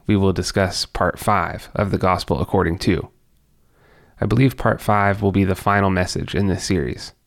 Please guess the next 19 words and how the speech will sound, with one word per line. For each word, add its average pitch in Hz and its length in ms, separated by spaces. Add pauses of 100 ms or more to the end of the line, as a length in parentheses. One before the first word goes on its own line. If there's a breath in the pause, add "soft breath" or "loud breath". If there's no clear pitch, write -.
(840)
As 107 160
always, 95 300
if 101 80
you 101 80
find 104 240
this 98 100
content 95 400
valuable, 95 540 (380)
please 104 240
rate 101 320
and 101 180
review 95 420
the 101 120
podcast 90 580
wherever 104 220
you 92 100
listen 95 240
to 80 120
it. - 180